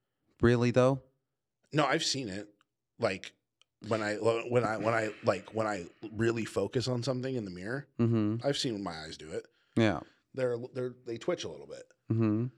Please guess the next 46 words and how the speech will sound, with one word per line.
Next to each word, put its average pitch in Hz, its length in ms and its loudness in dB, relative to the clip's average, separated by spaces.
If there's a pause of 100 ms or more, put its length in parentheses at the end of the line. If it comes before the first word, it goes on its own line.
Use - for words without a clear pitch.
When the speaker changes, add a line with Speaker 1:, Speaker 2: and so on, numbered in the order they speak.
(420)
Speaker 2:
And 139 80 -4
he 143 60 0
was 135 140 -2
just 131 160 0
like, 131 120 0
"That's 117 240 2
a 123 60 -4
sign 113 420 -2 (680)
that 117 160 0
happens 110 340 -4
when 110 120 -4
people 110 240 -4
are 131 80 2
drunk 120 320 -2 (440)
a 117 60 -4
lot 101 160 0
of 95 60 -4
the 98 60 -8
time." 98 280 -8 (1040)
And 101 320 -4
he 107 80 -4
was 104 120 0
just 104 120 -2
like, 104 200 -2 (520)
"It's 120 360 -4
just," 123 260 -4 (220)
he 120 120 0
was 123 140 -2
like, 127 140 0
"Just 143 140 -6
be 160 100 0
prepared." 156 400 0 (160)
Like, 107 240 2
and 117 160 2
he 127 160 2
was 143 80 2
like, 147 140 4
"Just 147 300 -4
do 139 140 4
what 156 120 6
you 147 100 0
just 147 220 0
did 147 160 6
right 143 200 4
now 139 240 -2 (760)
and 139 320 -4